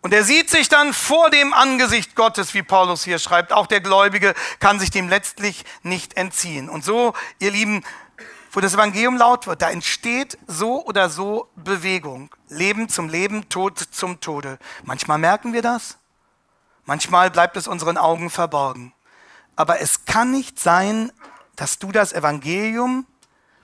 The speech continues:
predigst und dass in der unsichtbaren Welt nichts geschieht. Das kann nicht sein. Denn es ist wahr, was Paulus hier schreibt. Und deshalb werden wir nicht müde.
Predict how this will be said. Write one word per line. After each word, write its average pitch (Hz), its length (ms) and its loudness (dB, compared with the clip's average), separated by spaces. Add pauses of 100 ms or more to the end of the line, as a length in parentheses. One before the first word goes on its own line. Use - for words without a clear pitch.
predigst 190 540 -2
und 160 140 -8
dass 156 160 -4
in 160 120 -8
der 143 220 -6
unsichtbaren 175 800 -2
Welt 151 380 -6 (260)
nichts - 460 -6
geschieht. - 560 -10 (320)
Das - 240 -6
kann 165 340 0 (320)
nicht 151 320 -8
sein. 127 380 -4 (920)
Denn 139 80 -10
es 135 80 -8
ist - 180 -8
wahr, 165 300 4
was - 320 -4 (440)
Paulus 151 360 -2
hier 147 160 -8
schreibt. - 540 -10 (400)
Und 135 140 -12
deshalb 165 400 0 (260)
werden 160 180 -2
wir 165 80 -4
nicht - 180 -8
müde. 139 300 -12